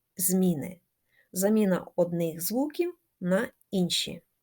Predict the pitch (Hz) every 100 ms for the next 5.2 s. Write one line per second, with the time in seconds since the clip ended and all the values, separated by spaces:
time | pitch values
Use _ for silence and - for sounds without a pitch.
0 | _ _ _ - 180 175 220 285 - 175
1 | 165 156 165 190 208 202 - 196 214 _
2 | _ - 165 165 170 170 160 160 180 -
3 | _ - _ _ _ _ _ - 214 285
4 | 392 359 - 214 196 175 175 175 196 -
5 | 349